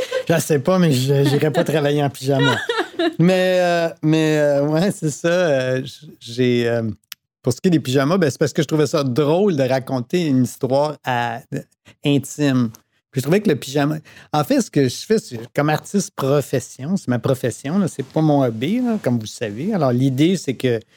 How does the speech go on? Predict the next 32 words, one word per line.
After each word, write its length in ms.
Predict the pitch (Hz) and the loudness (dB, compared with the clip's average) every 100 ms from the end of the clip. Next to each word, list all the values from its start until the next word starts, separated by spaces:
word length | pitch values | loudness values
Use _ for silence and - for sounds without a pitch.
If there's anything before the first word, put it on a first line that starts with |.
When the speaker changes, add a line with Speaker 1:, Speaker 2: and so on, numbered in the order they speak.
| - - | -20 -16
Speaker 1:
j'essaie 260 | - 135 240 | -6 0 2
de 60 | |
trouver 240 | 196 160 196 | 2 2 2
des 180 | 160 127 | 2 2
endroits, 400 | 123 123 127 196 | 0 0 2 2
des 140 | 139 | 0
fois, 240 | - 165 220 | 0 0 0
que 260 | - 110 | -2 -4
je 520 | 113 _ _ _ - 135 | -4 _ _ _ -6 -2
me 60 | |
dis, 240 | 123 151 175 - - | 0 0 -2 -2 4
où 200 | 302 277 | 6 6
il 60 | |
y 40 | 143 | 4
a 60 | |
de 60 | 127 | 2
la 120 | 113 | -2
place. 540 | - 117 123 - - _ _ _ _ _ _ - - | 0 -2 -2 -8 -20 _ _ _ _ _ _ -14 0
À 40 | |
un 20 | |
moment 180 | 135 175 | 2 4
donné, 180 | 190 226 | 4 4
j'ai 160 | 190 147 | 4 2
fait 240 | 170 165 | 0 0
des, 380 | 143 135 123 127 | 0 0 0 -4
des, 360 | 120 120 117 120 | -2 -2 -2 0
des 280 | 123 120 | 0 2
œuvres, 200 | 151 196 | 0 0
c'était 180 | 170 139 | -2 -4
des 140 | 123 120 | -4 -6
petits 200 | - 151 | -6 -2
empilades. 600 | 139 131 127 139 185 | 0 0 2 2 0